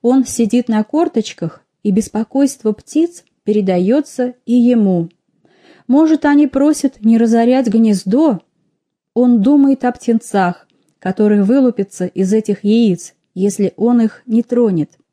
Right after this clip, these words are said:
и вырастут, и полетят. «Серега! Иду!»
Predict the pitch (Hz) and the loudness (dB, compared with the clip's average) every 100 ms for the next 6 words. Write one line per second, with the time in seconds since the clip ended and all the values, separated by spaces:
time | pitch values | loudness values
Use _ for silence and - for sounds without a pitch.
0 | _ _ _ 285 302 330 233 - - 175 | _ _ _ 0 2 2 0 -4 -12 -18
1 | _ _ _ - 247 240 214 208 - 185 | _ _ _ -4 -2 0 -2 -4 -6 -6
2 | 185 _ _ _ _ _ _ _ _ - | -6 _ _ _ _ _ _ _ _ -6
3 | 233 285 277 311 311 294 226 269 285 220 | 0 2 4 4 2 2 2 2 2 0
4 | 175 - _ _ _ 226 247 185 240 285 | -4 -10 _ _ _ 0 0 2 2 2
5 | 247 170 | 2 -2